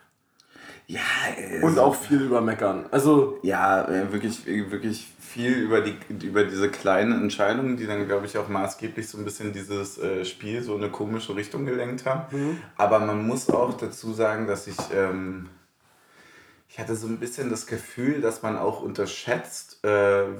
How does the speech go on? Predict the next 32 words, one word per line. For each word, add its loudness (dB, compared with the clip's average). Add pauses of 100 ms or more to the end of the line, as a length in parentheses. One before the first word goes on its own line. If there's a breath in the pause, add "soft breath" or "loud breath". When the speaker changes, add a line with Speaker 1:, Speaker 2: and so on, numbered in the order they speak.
(140)
Speaker 1:
wie -8
krass -6
besser 2
Leipzig -2
geworden -2
ist -8
in -10
den -6
letzten -6
drei 2
Jahren. 4
Speaker 2:
Ja. 4
Speaker 1:
Dadurch, 2
dass -2
man -2
sich -6
ja 2
selber 2
in -4
dieser -2
Zeit -2
wahrscheinlich -4
ums -2
Speaker 2:
Noch -2
mehr 6
Speaker 1:
Zehnfache 4
noch 4
mal 4
Speaker 2:
probiert. 4
Speaker 1:
besser 2
entwickelt -2
hat. 2